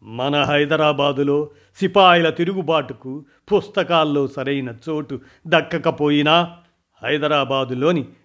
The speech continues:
నేటి కోటి ఆంధ్రా బ్యాంక్ రోడ్డు, తుర్రేబాజ్ ఖాన్ రోడ్ అనే పేరు మనకు కనపడకపోయినా, "నువ్వు తురుం ఖానురా"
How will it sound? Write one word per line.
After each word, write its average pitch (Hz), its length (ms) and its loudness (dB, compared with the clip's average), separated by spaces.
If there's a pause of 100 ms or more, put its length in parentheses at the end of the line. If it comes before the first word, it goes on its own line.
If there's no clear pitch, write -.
(160)
నేటి 135 460 -2
కోటి 151 600 0
ఆంధ్రా 165 420 2
బ్యాంక్ 135 340 -2
రోడ్డు, 127 460 -6 (720)
తుర్రేబాజ్ 180 720 6
ఖాన్ 147 380 -2
రోడ్ 135 320 -4 (480)
అనే 131 340 -8
పేరు 131 640 -2 (280)
మనకు 165 480 2
కనపడకపోయినా, 127 1300 -6 (680)
"నువ్వు 156 440 4
తురుం 202 520 4
ఖానురా" 180 680 2